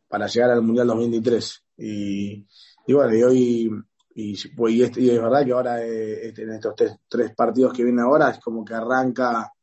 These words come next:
si bien por ahí arrancó con el cuatro, cuatro naciones anterior, ahí es, hoy ya más cerca del Mundial, es como que, bueno, sí, hoy arranca esta, en esta, en estos tres de, de julio va a arrancar,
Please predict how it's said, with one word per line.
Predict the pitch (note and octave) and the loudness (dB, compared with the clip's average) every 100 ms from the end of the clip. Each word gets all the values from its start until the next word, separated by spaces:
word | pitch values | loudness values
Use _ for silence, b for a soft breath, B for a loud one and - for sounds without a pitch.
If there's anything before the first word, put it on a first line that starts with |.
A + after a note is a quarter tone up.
| _ _ _ | _ _ _
si | - C#3 | -12 -2
bien | C3+ D#3 | 2 2
por | C#3 | 4
ahí | C#3+ | 4
arrancó | C3+ B2+ B2+ - D3 C#3+ | 2 -2 -10 -10 -10 -8
con | B2+ | -10
el | B2 | -12
cuatro, | A#2 C3+ C3+ - - | -8 -6 -6 -8 -16
cuatro | - C3 C3 | -4 -2 0
naciones | B2+ C#3 B2+ | -4 -2 -4
anterior, | A#2+ A#2+ B2+ D3+ E3 E3 - _ b b b b _ _ _ - | -2 -2 2 4 4 2 -4 _ b b b b _ _ _ -4
ahí | C3 C3 C3 B2+ | 2 2 2 0
es, | A#2+ - - - | -2 -8 -16 -2
hoy | C#3 D3 C3+ | 2 2 2
ya | B2 B2 A#2+ A#2 _ - | -4 -6 -8 -12 _ -14
más | C3 B2+ - - | -10 -10 -10 0
cerca | C#3 C#3 C3 | 2 2 2
del | B2+ | 2
Mundial, | C3+ D#3+ E3+ E3 D3 | 2 2 4 2 0
es | - | -6
como | B2 A2+ | -14 -10
que, | A#2 A2+ A2+ | -6 -4 -2
bueno, | C3 C3 A2+ | 0 0 0
sí, | - C3+ A2 _ - | -4 -4 -4 _ -6
hoy | C3 B2+ | -2 0
arranca | B2 C3 C3+ C3 B2+ A#2 A2+ _ _ _ _ | 0 -2 0 0 0 -2 -8 _ _ _ _
esta, | C3 B2+ B2 | -10 -4 -4
en | B2+ B2+ | -2 -2
esta, | B2 B2+ B2 | 0 -2 -2
en | C3 | -6
estos | C3 B2+ | -6 -4
tres | C3+ B2+ | -2 -2
de, | B2 A#2+ | -2 -4
de | A#2+ | -6
julio | A#2 D3+ D3 B2 | -6 -2 -2 -2
va | |
a | A#2+ | -4
arrancar, | A#2+ A#2 C3+ | -8 -8 -6